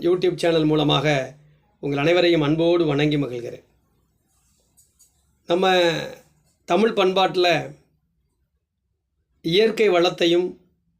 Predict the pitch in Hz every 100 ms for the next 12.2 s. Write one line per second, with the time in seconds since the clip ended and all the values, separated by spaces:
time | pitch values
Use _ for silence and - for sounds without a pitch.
0 | _ _ _ _ _ _ _ - 143 202
1 | 214 185 185 175 156 160 151 - _ _
2 | _ _ _ _ - 156 190 208 214 190
3 | 185 156 - - _ _ _ _ _ _
4 | _ _ _ _ - 160 196 202 190 190
5 | 190 190 185 185 151 170 170 180 147 165
6 | 151 165 120 - - _ _ _ _ _
7 | - 180 180 254 226 180 175 160 165 214
8 | - 180 160 147 170 135 - - - -
9 | - 151 196 196 202 208 165 156 151 139
10 | 117 107 - _ _ _ _ _ _ _
11 | _ _ _ _ _ _ - 165 196 220
12 | 220 226